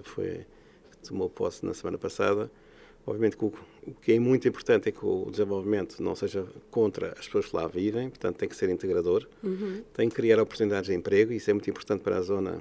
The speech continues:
Speaker 1: criar empregos, nomeadamente para os mais jovens, e isso, uma das formas de o fazer é de, criar, criar condições para que a sazonalidade seja cada vez menor, e para isso, por exemplo,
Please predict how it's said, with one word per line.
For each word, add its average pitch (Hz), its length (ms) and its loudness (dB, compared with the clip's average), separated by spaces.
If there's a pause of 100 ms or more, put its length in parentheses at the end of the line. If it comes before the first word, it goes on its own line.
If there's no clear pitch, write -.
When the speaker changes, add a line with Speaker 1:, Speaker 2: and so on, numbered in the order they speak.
(120)
Speaker 1:
criar 95 400 -2
empregos, 92 400 0
nomeadamente 101 420 0
para 104 100 0
os 90 40 0
mais 87 180 -2
jovens, 90 460 -6 (400)
e 95 160 -4
isso, - 380 -8
uma 101 160 0
das 98 120 0
formas 98 340 -2
de 98 40 -8
o 92 40 -4
fazer 101 520 4
é 92 140 0
de, 98 460 -6 (120)
criar, 95 560 -4 (400)
criar 101 380 -2
condições 104 480 0
para 101 120 0
que - 120 -2
a - 20 -6
sazonalidade 98 720 0 (160)
seja 92 240 -6
cada 95 180 -2
vez 90 160 -2
menor, 85 320 -6 (1000)
e 95 80 -14
para 98 160 0
isso, 98 180 0
por 90 140 -4
exemplo, 87 500 0